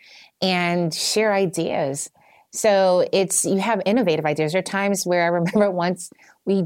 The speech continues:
drew an idea on a napkin here at asco. So I think, I think it's all of the above.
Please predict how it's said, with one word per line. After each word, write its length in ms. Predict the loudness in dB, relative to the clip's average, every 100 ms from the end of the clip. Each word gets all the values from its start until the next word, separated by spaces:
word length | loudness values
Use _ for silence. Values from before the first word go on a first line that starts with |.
| -4
drew 480 | -4 0 2 4 2
an 100 | 2
idea 440 | -2 -2 0 0
on 140 | 0
a 60 | -2
napkin 580 | -2 -2 -4 -6 -8 -8
here 220 | -10 -10
at 100 | -10
asco. 520 | -12 -14 -14 -12 -12 -16 -20 -20 _ -6
So 640 | 0 2 4 2 2 0 -2
I 100 | -2
think, 440 | -2 0 0 0 -4 -14 _ _
I 80 | -6
think 400 | -4 -2 -2 -2 -4
it's 200 | -6 -4 0
all 200 | 0 0
of 100 | 0
the 120 | -2
above. 460 | -4 -6 -6 -8